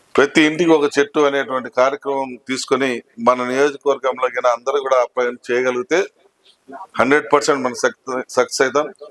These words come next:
టూ ఇయర్స్ లోపల ఈ చెట్లు పెరుగుతాయి. ఈ టూ ఇయర్స్ లోపల చెట్లు పెరిగినాయంటే మనం కళ్ళ ముందే మనం ఒక చెట్టును పెంచిన వాళ్ళం అవుతాం. ఒక పిల్లవాడిని మనం ఏ రకంగా కని పెంచుతున్నామో మన కళ్ళ ముందే పెరుగుతాడో అదే రకంగా ఆ చెట్టు కూడా పెం-, పెంచే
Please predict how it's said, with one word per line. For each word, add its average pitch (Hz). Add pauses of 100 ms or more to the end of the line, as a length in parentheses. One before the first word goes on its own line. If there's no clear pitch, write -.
(340)
టూ 151 (120)
ఇయర్స్ 175
లోపల 156
ఈ -
చెట్లు 131
పెరుగుతాయి. 135 (1000)
ఈ - (140)
టూ 147 (120)
ఇయర్స్ 170
లోపల 156 (100)
చెట్లు 147
పెరిగినాయంటే 143 (1160)
మనం 147 (140)
కళ్ళ 151 (120)
ముందే 170 (100)
మనం 151
ఒక 131
చెట్టును 151
పెంచిన 139
వాళ్ళం 135
అవుతాం. 135 (420)
ఒక 117 (140)
పిల్లవాడిని 151
మనం 143 (100)
ఏ -
రకంగా 139 (180)
కని 135
పెంచుతున్నామో 135 (560)
మన 127 (100)
కళ్ళ 139
ముందే 143
పెరుగుతాడో 135
అదే 139
రకంగా 135
ఆ -
చెట్టు 139
కూడా 139 (100)
పెం-, 123 (100)
పెంచే 123